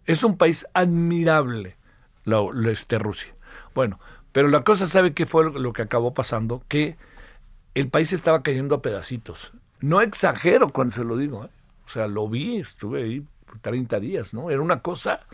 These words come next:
o sea, uno iba, no había alimentos en ningún lugar, había un encono y un enojo sistemático, este, no sabían ya cómo canalizar el gobierno, el gobierno tenía a la gente totalmente atrapada y con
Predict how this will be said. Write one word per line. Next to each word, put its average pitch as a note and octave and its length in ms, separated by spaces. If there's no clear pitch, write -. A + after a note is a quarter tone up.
o - 40
sea, E3+ 120
uno G3 320
iba, G3+ 340
no F#3+ 140
había G3 180
alimentos E3+ 600
en C#3+ 100
ningún C3+ 400
lugar, E3+ 720
había E3 320
un F3 220
encono F3 580
y D#3+ 120
un E3 120
enojo C#3+ 360
sistemático, E3 1160
este, D3 640
no E3 160
sabían F3 320
ya E3+ 120
cómo E3+ 260
canalizar C#3 800
el C#3 180
gobierno, D#3+ 720
el D3+ 140
gobierno C#3 300
tenía D3 420
a C#3 240
la C3+ 100
gente D3 420
totalmente C3+ 540
atrapada B2+ 560
y C#3+ 80
con B2+ 380